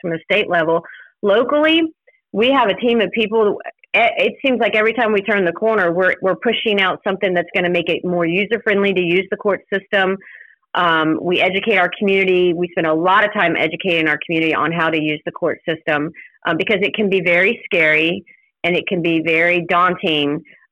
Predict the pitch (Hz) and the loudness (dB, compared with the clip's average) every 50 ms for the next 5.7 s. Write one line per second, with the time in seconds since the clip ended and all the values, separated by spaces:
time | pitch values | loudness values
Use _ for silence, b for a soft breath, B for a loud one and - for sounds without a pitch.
0 | - - 170 165 160 151 160 160 - 185 185 - 170 165 165 160 160 165 165 175 | -4 -2 0 2 2 2 0 0 -2 -4 -2 -2 -2 0 2 0 0 0 0 0
1 | 180 175 170 170 165 165 160 165 165 b b b b - 180 170 180 196 - 202 | 2 2 2 2 2 0 0 -2 -6 b b b b -2 0 2 2 2 2 0
2 | 190 180 185 175 170 170 165 175 170 170 170 175 196 190 170 160 156 - - 160 | 0 0 0 0 0 0 0 0 0 2 2 2 2 2 2 2 2 0 0 0
3 | 156 160 165 170 165 170 170 - - 175 165 165 156 160 156 165 156 156 147 147 | 0 2 2 2 2 2 2 0 0 0 2 2 2 2 2 2 2 2 0 0
4 | 139 175 180 160 139 110 92 - - - - 175 165 165 165 170 165 180 175 - | 0 2 2 2 2 2 0 -2 -6 -2 0 0 2 2 2 0 0 0 0 -2
5 | - - - 180 160 143 - 160 170 175 175 170 165 - | -4 -4 -2 -2 -2 -2 -2 0 0 0 0 0 -2 -6